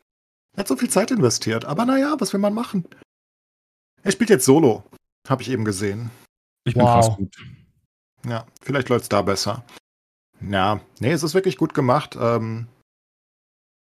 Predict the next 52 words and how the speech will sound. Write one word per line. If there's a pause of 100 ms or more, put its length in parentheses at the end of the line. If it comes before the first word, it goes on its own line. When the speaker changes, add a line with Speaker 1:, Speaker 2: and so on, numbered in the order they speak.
(140)
Speaker 1:
der
Duo-Modus
ist
einfach
gut.
Das
Spiel
wird
besser
durch
den
Duo-Modus.
Das
ist
wirklich
crazy.
Hab
ich
noch
nie
erlebt,
weil
ich
ja
eigentlich
ein
Solo-Spieler
bin
bei
allem. (280)
Ich
spiele
ja
sogar
im
O
R
B (120)
gerne
Solo
zum
großen
Teil,
weißt
du? (320)
So
wie
viel
es
eben
geht. (560)
Aber